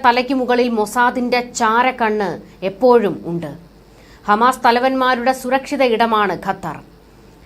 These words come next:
ഇസ്രയേൽ പേടിയിൽ ഹമാസിന്റെ പ്രധാന നേതാക്കളോടെല്ലാം പുറത്തു പോകണമെന്ന് ഖത്തർ ഭരണകൂടം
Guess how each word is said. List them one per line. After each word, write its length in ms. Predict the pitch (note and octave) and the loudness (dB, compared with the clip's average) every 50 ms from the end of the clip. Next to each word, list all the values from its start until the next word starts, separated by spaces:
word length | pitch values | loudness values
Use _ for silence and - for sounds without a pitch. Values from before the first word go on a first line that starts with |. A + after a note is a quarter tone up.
| - - - - - - | -20 -20 -20 -16 -8 -6
ഇസ്രയേൽ 460 | A#3+ A#3 - D#4 D#4+ D#4+ D#4+ E4 E4 | -4 0 4 6 6 8 6 6 4
പേടിയിൽ 560 | E4 D#4 C#4 C4+ C4+ C4 C#4 B3 B3+ G3 D#3+ | 4 4 6 6 6 4 4 0 -2 -2 -4
ഹമാസിന്റെ 600 | - C#4+ D4+ A3 A#3+ B3+ C4+ C4+ C#4 C4 B3+ C4 | -2 -2 -2 0 2 2 2 2 0 0 0 0
പ്രധാന 580 | C4 C4 - A3 A3 A3 A3+ B3 B3+ C4+ C4+ C4+ | 0 2 2 0 0 0 0 -2 0 0 0 0
നേതാക്കളോടെല്ലാം 1080 | B3 A3+ A3+ A#3+ A#3 B3 B3 B3 B3 B3 B3 A#3+ A#3 A#3 A3 A3+ A#3+ B3+ C4+ C#4 C#4 | 0 0 0 0 2 2 0 0 0 -2 0 0 0 0 0 0 0 0 2 0 0
പുറത്തു 380 | C#4 A#3+ A#3 B3 C4 B3+ D#4+ D4+ | -2 -2 0 0 0 0 -2 0
പോകണമെന്ന് 720 | A#3 C4 B3 A#3+ A#3+ A#3 A#3 A3+ A3 G#3+ G#3 F#3 D#3 D3 - G3+ | 2 2 2 2 2 0 -2 -2 -2 -2 -4 -6 -6 -6 -8 -8
ഖത്തർ 280 | A3 G#3 - B3+ A#3+ | -8 -4 -2 -4 -4
ഭരണകൂടം 880 | A3 F#3+ E3+ G3 G#3+ A3+ A#3+ B3+ A#3+ A#3 A#3+ A#3+ A#3+ A#3+ B3+ D#4+ D#4+ D#4+ | -4 -4 -4 -4 -2 -2 -2 -4 -4 -4 -2 -2 0 0 0 -2 -4 -8